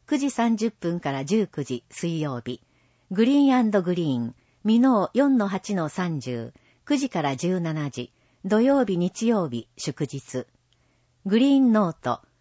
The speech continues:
茅野四の十一の一。十時から十八時三十分。火曜日。エヌピーオー法人箕面ラポール生活介護事業所ジョイント。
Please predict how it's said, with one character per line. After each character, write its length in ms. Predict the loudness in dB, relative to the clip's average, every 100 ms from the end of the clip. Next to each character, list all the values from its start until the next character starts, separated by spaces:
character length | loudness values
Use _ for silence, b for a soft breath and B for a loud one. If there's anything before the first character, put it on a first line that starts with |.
| _
茅 280 | -2 0 0
野 220 | 0 -2 2
四 240 | 4 4
の 140 | 2
十 240 | 0 2 2
一 240 | 0 -2
の 140 | -2 -2
一。 380 | -6 -8 -10 -12 _ _ -2
十 220 | 2 2
時 120 | 0
か 120 | -2
ら 140 | -2 0
十 180 | 0
八 280 | 0 -2 -4
時 120 | -6
三 280 | -4 -4 -2
十 140 | -4 -6
分。 400 | -8 -8 -6 -10 _ _
火 140 | -4 0
曜 280 | 0 -2 -4
日。 200 | -6 -8 _ _ _ _ 0
エ 100 | 2
ヌ 140 | 2
ピ 260 | 2 0 2
ー 100 | 2
オ 80 |
ー 20 | 2
法 240 | 0 0
人 280 | -2 -4 -2
箕 140 | 0 2
面 220 | 2 2
ラ 160 | -2 -2
ポ 260 | 0 0
ー 40 | -2
ル 160 | -6
生 260 | -4 0 2
活 300 | 2 -2 -4
介 240 | -2 0 0
護 140 | 0
事 140 | -2
業 240 | -2 -2 -4
所 280 | -4 -4 -4
ジ 120 | -4
ョ 40 | -4
イ 120 | -4
ン 80 | -6
ト。 300 | -8 -8